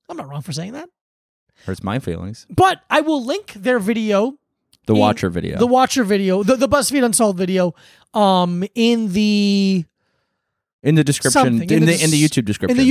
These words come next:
Speaker 1: YouTube description. Um, because I think it's really good and it's worthwhile
Speaker 2: And we'll
Speaker 1: watching.
Speaker 2: pop it, pop it in the Instagram story too. Why not?
Speaker 1: I'll pop it in the Instagram. That'll be the easiest one. I'll pop it in the Instagram story because it's really good. And again, this movie looks like it's pretty cool.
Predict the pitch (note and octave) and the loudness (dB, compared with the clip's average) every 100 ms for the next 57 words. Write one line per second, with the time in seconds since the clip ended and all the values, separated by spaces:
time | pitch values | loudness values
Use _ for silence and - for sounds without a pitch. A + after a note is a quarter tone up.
0 | D4 C4+ A3 - G#3 - C3 - _ _ | 4 2 2 0 -2 -4 -8 -12 _ _
1 | _ - G3 F#3 F3 D#3+ F3+ A#3 A#3+ D4 | _ -4 0 0 -2 -4 0 2 2 0
2 | A3 C4 B3+ A#3+ A3 F3+ F#3+ A3+ F#3+ G3+ | 0 0 2 0 -2 -4 -4 -2 0 0
3 | G3 F#3+ - E3+ - - G2 F#3 E3+ D3 | 4 2 2 0 -4 -2 -2 0 2 2
4 | G2 F2 - E2+ - G2+ E2+ F2 - - | 2 0 0 0 0 -2 -2 -4 -6 -4
5 | G3 G3+ F#3+ D#3 E3+ C4 D#4 A#3 G3+ D#3 | -4 -2 -2 -4 -2 0 2 0 -2 -4
6 | - - _ _ G3+ B3+ D4+ B3 A#3 G3+ | -8 -16 _ _ -2 0 2 2 2 2
7 | F#3+ - E3 D3+ - - B3 D#4 A3 C4+ | 0 0 -4 -6 -10 -8 -2 0 0 2
8 | G4 B3 C4 A3 F#3 G3 E4 G#3 C4 F#4 | 2 2 0 0 -2 0 0 0 0 0
9 | E4+ D4 C#4 G3 - B3 E4 | 0 0 -2 -4 -4 -2 0